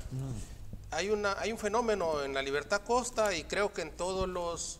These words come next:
Speaker 2: los distritos o, o en todo el país que los estudios superiores, fíjese que en los pueblos hay hasta bachillerato.
Speaker 1: Sí.
Speaker 2: En Tamanique, por ejemplo, en Puerto de la Libertad, el que quiere superarse viene a las universidades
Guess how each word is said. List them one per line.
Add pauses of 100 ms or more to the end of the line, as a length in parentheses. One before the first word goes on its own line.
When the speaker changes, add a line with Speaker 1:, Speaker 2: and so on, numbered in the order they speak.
Speaker 2:
los
distritos
o,
o
en (160)
todo
el
país (880)
que (1000)
los
estudios
superiores,
fíjese
que
en
los
pueblos (480)
hay
hasta
bachillerato. (280)
Speaker 1:
Sí. (720)
Speaker 2:
En
Tamanique,
por
ejemplo,
en
Puerto
de
la
Libertad,
el
que
quiere
superarse
viene
a
las
universidades